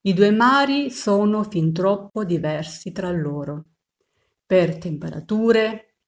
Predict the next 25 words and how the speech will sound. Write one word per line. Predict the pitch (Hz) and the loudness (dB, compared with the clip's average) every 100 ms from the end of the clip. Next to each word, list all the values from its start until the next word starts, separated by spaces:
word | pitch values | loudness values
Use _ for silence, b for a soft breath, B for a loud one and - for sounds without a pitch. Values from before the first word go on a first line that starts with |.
| _ | _
densità | 151 147 160 147 - 175 185 190 - | -8 -6 -6 -8 -2 0 0 -4 -12
e | - 147 | -8 -8
salinità, | - - 175 170 170 165 165 165 160 - - _ _ _ _ _ _ | -6 -4 -2 0 -2 -2 -2 -4 -6 -10 -12 _ _ _ _ _ _
così | 254 247 294 - | 2 4 2 2
tanto | 208 160 156 160 160 | 2 4 2 0 0
che | 165 165 | 0 0
per | 165 165 | 0 0
via | 160 170 240 214 165 | 0 4 6 6 4
di | 160 | 0
questi | 170 208 - - 170 | 0 0 -2 0 2
motivi | 294 330 180 196 170 160 165 | 4 2 0 0 0 0 -2
è | 165 | 0
impossibile | 160 160 156 160 - 226 180 - 160 156 | 2 0 -2 -6 -2 0 0 0 -2 -2
che | 160 190 | -2 -4
si | - | 0
mescolino | 160 156 160 - 170 160 160 156 151 - _ - | 0 2 -2 -4 -2 0 0 -2 -6 -10 _ -10
tra | 156 | -4
loro. | 151 147 143 156 165 _ _ _ _ _ _ | -2 -2 -4 -6 -12 _ _ _ _ _ _
Si | - 277 | -6 -2
può | - 311 | 2 4
rimanere | 294 277 277 294 277 269 | 6 6 6 6 6 4
per | 254 | 2
sempre | - - 294 262 254 | 2 4 4 4 4
dei | 240 240 | 6 6
rigidi, | 233 240 240 170 175 170 170 160 | 6 4 4 2 -2 0 0 0